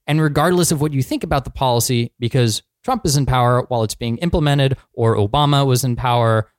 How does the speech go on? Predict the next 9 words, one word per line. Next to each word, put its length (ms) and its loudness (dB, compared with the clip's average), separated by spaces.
when 540 0
the 300 -6
J 200 -2
C 160 -4
P 220 -4
O 180 2
A 280 2
was 340 -4
signed. 540 -6